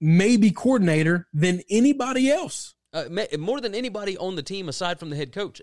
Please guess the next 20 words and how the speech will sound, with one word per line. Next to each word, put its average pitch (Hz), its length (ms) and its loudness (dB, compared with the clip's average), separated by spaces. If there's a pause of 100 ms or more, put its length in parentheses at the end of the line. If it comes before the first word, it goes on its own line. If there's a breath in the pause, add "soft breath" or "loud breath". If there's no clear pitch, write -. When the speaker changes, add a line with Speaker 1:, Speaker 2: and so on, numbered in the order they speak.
Speaker 2:
The, 139 200 -6
the 135 200 -4
strength - 400 -10
Speaker 1:
Uh, 139 80 0
Speaker 2:
coach 147 80 4
Speaker 1:
no, 147 100 2
even 185 200 4
Speaker 2:
gets, 170 120 6
Speaker 1:
more 202 120 8
than 156 120 0
the 139 60 2
head 135 220 2
coach. 110 280 -2
Speaker 2:
it 143 100 -4
Speaker 1:
More 208 240 8
Speaker 2:
gets 185 100 0
Speaker 1:
than 160 80 2
the 151 80 2
Speaker 2:
to, 135 60 0
Speaker 1:
head, - 100 -10